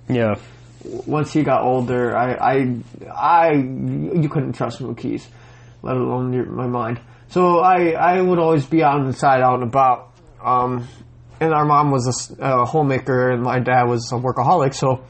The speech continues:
Speaker 2: we would go around, and sometimes she wouldn't be home, so I would just drop my shit in the backyard and go out and get lost for hours with my friends or whatever, doing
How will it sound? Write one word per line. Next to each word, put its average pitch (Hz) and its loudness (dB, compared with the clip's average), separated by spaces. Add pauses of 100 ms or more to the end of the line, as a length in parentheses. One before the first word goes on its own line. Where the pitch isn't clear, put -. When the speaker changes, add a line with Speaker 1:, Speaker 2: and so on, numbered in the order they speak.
(480)
Speaker 2:
we 214 0
would 190 2
go 185 2
around, 170 2
and 147 -8
sometimes 180 2
she 185 -4
wouldn't 165 0
be 151 2
home, 156 4
so 147 -4
I 139 4
would 147 0
just 131 -6
drop 139 2
my 139 -2 (200)
shit 139 -2
in 123 -4
the 123 -2
backyard 127 2
and 131 -2
go 131 2
out 127 2
and 127 -6
get 123 -4
lost 127 2
for 135 -4 (140)
hours 127 0
with 117 -12
my 120 -4 (260)
friends 127 -2
or 135 -2
whatever, 127 0
doing 127 -2